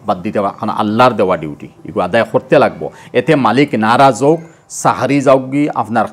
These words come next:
মজদুরি যাওক গি, পয়সা রাখি লোক রাখতে পারে, আপনার ইমানর তাক্কা জয় লোক আপনার নমাজ পড়িতা। এতে জমাতো পড়াতে লাগে সময় যাইব, মসজিদ দূর হই, ও জাগাত মালিকর গড়ের মধ্যে উজু বানাইয়া, ও গড়ের মধ্যে মুসল্লাত বা গামছা বিছাইয়া দুই চার রাকাত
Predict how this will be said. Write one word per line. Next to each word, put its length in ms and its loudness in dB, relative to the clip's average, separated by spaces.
মজদুরি 480 -2
যাওক 300 0
গি, 120 -2
পয়সা 340 2
রাখি 240 0
লোক 200 0
রাখতে 320 -2
পারে, 240 -2
আপনার 320 -4
ইমানর 400 2
তাক্কা 320 -6
জয় 200 0
লোক 160 -4
আপনার 220 -8
নমাজ 240 -8
পড়িতা। 280 -16
এতে 220 0
জমাতো 460 2
পড়াতে 320 2
লাগে 260 0
সময় 320 -2
যাইব, 240 0
মসজিদ 400 -2
দূর 140 0
হই, 140 -2
ও 180 0
জাগাত 380 0
মালিকর 440 0
গড়ের 260 2
মধ্যে 260 -2
উজু 340 -4
বানাইয়া, 420 0
ও 100 2
গড়ের 260 6
মধ্যে 280 0
মুসল্লাত 640 -2
বা 100 -2
গামছা 420 -2
বিছাইয়া 360 -2
দুই 180 -4
চার 220 -2
রাকাত 220 -4